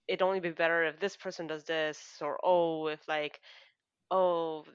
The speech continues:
that person, like, say, why did they cut in line or cut, like, if they were driving, they just cut in front of us?" It's like, we get angry, but then it's like, maybe if we think of it differently, like, maybe they have to go to the hospital because of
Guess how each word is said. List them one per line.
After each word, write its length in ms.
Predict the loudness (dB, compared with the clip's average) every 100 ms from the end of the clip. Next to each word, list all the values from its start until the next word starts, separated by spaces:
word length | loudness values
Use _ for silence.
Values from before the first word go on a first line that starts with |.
| 0
that 200 | 4 4 2
person, 400 | -8 -6 -4 -4
like, 400 | -4 -6 -10 -12
say, 600 | -4 -2 -2 -4 -8 -12 -20 _
why 140 | 4 6
did 100 | 4
they 60 | 2
cut 180 | 0 2
in 80 |
line 280 | 4 4 4
or 200 | 2 0
cut, 260 | -2 -4 -2
like, 200 | -2 -4 _ _ -20 -14 -8
if 160 | -6
they 80 | -4
were 180 | -4 -2
driving, 420 | 2 2 2 -4
they 60 | -6
just 160 | -8 0
cut 160 | 2
in 60 | 4
front 160 | 2 2
of 60 |
us?" 340 | 2 0 -4 -10
It's 140 | -12 -6
like, 320 | -6 -6 -12 _ -14
we 60 | -8
get 120 | -6 -2
angry, 640 | -2 -2 -6 -6 -10 -8
but 80 | -4
then 200 | -4 -4
it's 160 | -6 -6
like, 240 | -8 -12 _ _ _ _ _ -18
maybe 340 | -16 -12 -12
if 100 | -10
we 80 | -10
think 200 | -10 -8
of 100 | -8
it 100 | -6
differently, 440 | -8 -8 -10 -10 -12
like, 240 | -16 -16 _ _ _ _ _
maybe 320 | -20 -12 -10
they 200 | -4 -2
have 180 | -2 -6
to 100 | -6
go 180 | -4 -2
to 80 | 2
the 160 | 0
hospital 540 | 2 -2 -2 -2 -2 -4
because 400 | -8 -4 -4 -2
of 180 | -2